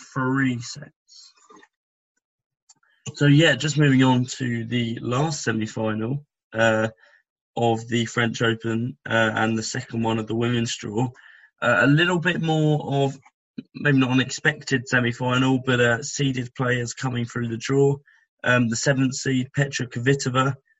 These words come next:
uh, faces the fourth seed and the Australian Open champion, uh, Sofia Kenin. Uh, Kvitova actually has a two love lead over Kenin on the head-to-head, uh, but both of those matches were before Kenin,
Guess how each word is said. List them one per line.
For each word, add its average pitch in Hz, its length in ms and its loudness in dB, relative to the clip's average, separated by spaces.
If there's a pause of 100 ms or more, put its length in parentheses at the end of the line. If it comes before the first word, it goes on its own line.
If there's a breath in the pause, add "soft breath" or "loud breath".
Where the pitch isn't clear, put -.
(240)
uh, 120 280 2
faces 127 460 -2
the 123 100 -6
fourth 143 360 0
seed 113 360 -4
and 117 120 0
the 117 60 0
Australian 123 560 -2
Open 117 340 -2
champion, 120 680 -6
uh, 117 240 -2
Sofia 117 480 -4 (120)
Kenin. 123 360 -4 (600)
Uh, 113 280 4 (200)
Kvitova 131 480 2
actually 127 300 -4
has 123 260 0
a 120 280 -2 (200)
two 143 320 2
love 123 280 0
lead 127 320 0
over 113 240 -4
Kenin 117 520 -2 (160)
on 113 240 0
the 110 200 -2
head-to-head, 117 640 -2 (840 soft breath)
uh, 117 160 4
but 113 160 -2 (100)
both 135 280 0
of 117 80 -12
those 120 260 2
matches 117 680 -4
were 123 300 2
before 120 560 -4
Kenin, 113 540 -2